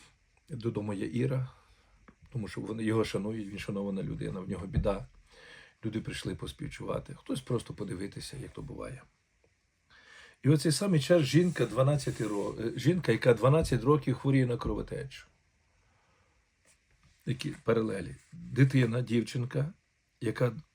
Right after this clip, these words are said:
взагалі живе тільки дванадцять років, і в неї небезпека смерті. І жінка, яка дванадцять тих самих років хворіє на кровотечу. Тобто ця дитина приходить на цей світ у той час, коли жінка захворіла.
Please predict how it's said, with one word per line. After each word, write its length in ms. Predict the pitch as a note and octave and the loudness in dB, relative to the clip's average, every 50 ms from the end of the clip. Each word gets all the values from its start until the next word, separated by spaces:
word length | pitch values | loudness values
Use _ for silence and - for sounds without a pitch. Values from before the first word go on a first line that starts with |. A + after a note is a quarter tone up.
| _ _ | _ _
взагалі 340 | - G#2+ A2+ D3+ F3 F#3 F3+ | -8 2 2 2 4 4 0
живе 240 | C#3 A#2 B2 B2 A#2+ | 2 2 4 4 4
тільки 320 | A#2+ - B2 - - C3 | 2 0 -4 -2 -2 -4
дванадцять 480 | A2+ G#2 B2 C3 B2 A#2 A2+ - A#2 G#2+ | -2 2 2 2 2 2 -2 -4 -4 0
років, 420 | G#2+ G#2+ G#2 F#2 - - F#2 - _ | 2 0 0 0 -4 -10 -14 -14 _
і 80 | - G#2+ | -8 -6
в 60 | A2 | -4
неї 180 | A2 A2 G#2+ G#2 | -2 -2 -2 -2
небезпека 600 | G#2 G2+ G2 G#2 - - - - - - - - | -4 -4 -6 -6 -8 -6 -6 -6 -6 -6 -8 -10
смерті. 520 | - - - - - - - - - C3+ - - - - - - _ _ _ _ - - - - - - - - _ _ | -10 -8 -8 -8 -6 -8 -10 -10 -6 -4 -4 -4 -6 -10 -14 -18 _ _ _ _ -20 -20 -20 -20 -20 -20 -20 -20 _ _
І 100 | B2 A#2+ | 4 4
жінка, 360 | A2 C#3 F3+ E3+ D#3 - C3+ | 4 4 2 2 2 2 2
яка 280 | C3 C3 - D3 C3+ | 2 4 6 6 6
дванадцять 560 | A#2 A#2 - C3 C3 C3 C3+ C3 C3 - A#2 - | 6 6 6 6 8 8 8 6 4 2 -2 -2
тих 160 | - B2 - | -2 -4 -2
самих 360 | - A2+ G#2+ G#2 G#2+ - - | -2 -2 -2 -2 -6 -6 -6
років 440 | - B2+ C3+ C#3+ - - D3+ D#3+ D3 - _ _ _ _ _ _ _ _ - - _ _ - | -4 -2 -2 -4 -4 -6 -6 -6 -8 -14 _ _ _ _ _ _ _ _ -20 -20 _ _ -10
хворіє 280 | - - A#2 A2+ A2+ G#2+ | -4 0 2 2 2 2
на 100 | G#2 G2+ | 2 -2
кровотечу. 460 | - - A2 G2 F#2+ - - - - - | -4 -6 -8 -8 -8 -8 -8 -10 -8 -8
Тобто 220 | - G2+ - - | -10 -10 -10 -10
ця 180 | - - - D#3 | 2 6 8 8
дитина 400 | D3 D3 D3+ - F#3 E3+ D3 B2+ | 8 6 2 2 4 4 4 4
приходить 420 | C3 C#3 B2+ - - C3+ B2 A#2 | 4 2 0 2 2 2 4 4
на 100 | A#2+ B2 | 4 2
цей 160 | A#2+ - C#3+ | 0 0 -4
світ 220 | C3+ - D3 C3 C3 | -4 -2 -2 -2 -2
у 40 | - | -2
той 120 | - C3 | -2 0
час, 200 | - E3 D3+ C3+ | 2 2 2 2
коли 200 | - - B2 A#2+ | 2 -2 -2 -2
жінка 320 | A2 A#2 B2+ A2+ - G#2+ | 0 -2 -4 -4 -4 -6
захворіла. 580 | G#2 G#2+ G#2+ - - - - - - - - C3 | -6 -6 -8 -8 -10 -12 -10 -8 -10 -10 -12 -14